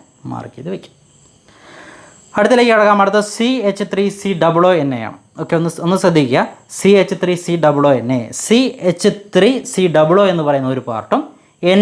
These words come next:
എ എന്ന് പറയുന്ന ഒരു മറ്റൊരു പാർട്ടുമായിട്ട് വേണം നമ്മൾ കണ്ട്, കണക്കാക്കാനായിട്ട്. ഓക്കെ, അപ്പോൾ അതിൽ സി എച്ച് ത്രീ സി ഡബിൾ ഒ എന്ന്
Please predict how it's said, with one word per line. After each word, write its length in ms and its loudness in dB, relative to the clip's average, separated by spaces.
എ 100 4
എന്ന് 160 2
പറയുന്ന 240 0
ഒരു 100 -2
മറ്റൊരു 360 0
പാർട്ടുമായിട്ട് 420 -4
വേണം 160 -6
നമ്മൾ 200 -2
കണ്ട്, 160 -12
കണക്കാക്കാനായിട്ട്. 640 -4
ഓക്കെ, 180 0
അപ്പോൾ 160 2
അതിൽ 120 4
സി 140 2
എച്ച് 180 -4
ത്രീ 140 -2
സി 100 -4
ഡബിൾ 300 2
ഒ 20 4
എന്ന് 120 2